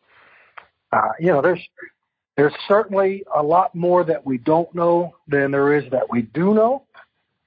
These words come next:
Uh, but we can, we can be certain, at least from a scriptural perspective,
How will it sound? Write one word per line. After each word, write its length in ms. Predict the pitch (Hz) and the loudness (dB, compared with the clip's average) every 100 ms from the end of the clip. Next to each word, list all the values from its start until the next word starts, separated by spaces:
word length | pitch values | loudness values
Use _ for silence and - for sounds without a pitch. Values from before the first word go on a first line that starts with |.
| _ _ _ _ - | _ _ _ _ -4
Uh, 240 | 117 117 | 0 0
but 240 | 117 123 | 0 0
we 120 | 127 135 | 0 0
can, 300 | 143 135 139 - | 0 0 -2 -4
we 120 | 139 | -4
can 200 | 135 139 | -2 0
be 160 | 139 160 - | 0 -2 -2
certain, 380 | 180 196 196 190 | 2 2 2 -2
at 160 | 165 151 | -2 -2
least 180 | 165 - | -4 0
from 200 | 156 139 | 0 0
a 60 | |
scriptural 600 | - - 190 - - 180 | -4 0 0 0 0 0
perspective, 800 | - 160 151 - 190 185 - 98 | 2 -2 -4 0 0 0 -6 -12